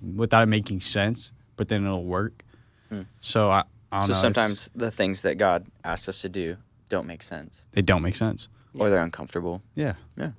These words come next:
Speaker 3: He works in very, uh, interesting ways.
Speaker 2: Mm-hmm.
Speaker 3: Um, but, um, <coughs> as from, like, a situation, um, to know if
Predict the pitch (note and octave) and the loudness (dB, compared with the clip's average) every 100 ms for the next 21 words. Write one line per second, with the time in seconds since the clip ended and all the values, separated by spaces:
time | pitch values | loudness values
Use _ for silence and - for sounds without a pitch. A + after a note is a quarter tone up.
0 | _ _ _ _ _ _ _ _ _ _ | _ _ _ _ _ _ _ _ _ _
1 | C3 B2+ C#3+ C3+ - B2 A#2 A#2+ B2 A#2 | -8 -4 -2 -4 -6 -8 -4 -2 0 0
2 | A2 G#2 G#2 - B2+ A2+ - A2 G#2+ G2+ | -2 -4 -8 -10 -10 -10 -12 -16 -18 -20
3 | A2 - - - - G2 F#2+ - _ _ | -20 -20 -16 -12 -10 -8 -12 -16 _ _
4 | _ - - _ _ _ _ _ B2+ B2 | _ -12 -12 _ _ _ _ _ -4 0
5 | A#2 A2+ - A#2 A2+ G#2+ G#2+ C3 D3+ - | 0 -2 -4 -6 -6 -8 -8 -8 -8 -12
6 | - - - - C#3 B2 - C#3 C3 - | -20 -16 -10 -10 -10 -10 -2 -2 -2 -4
7 | C#3 B2+ B2 B2 A#2+ A2 - - - B2 | -2 0 -2 -2 -4 -6 -12 -12 -8 -8
8 | - A2+ C#3 C#3+ A2 G2 - _ A#2+ A2+ | -8 -6 -4 -6 -10 -12 -18 _ -12 -10
9 | G2+ G#2+ A2+ B2+ B2+ C3 C3 B2+ B2 A#2+ | -12 -16 -12 -6 -2 2 2 2 -4 -10